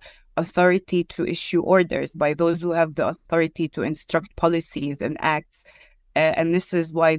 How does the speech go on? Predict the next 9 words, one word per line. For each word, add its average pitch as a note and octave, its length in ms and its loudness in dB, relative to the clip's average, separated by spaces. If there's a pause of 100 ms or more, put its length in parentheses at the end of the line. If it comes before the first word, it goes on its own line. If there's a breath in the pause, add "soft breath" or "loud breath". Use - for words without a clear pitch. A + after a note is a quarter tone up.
the - 140 -2
emphasis D#3 580 -4
on D3+ 220 -2
those, D#3 600 -2
uh, D3 160 0
specific - 800 -6 (160)
representatives D#3 1200 -2
or D3 160 0
spokespersons D3+ 1200 -4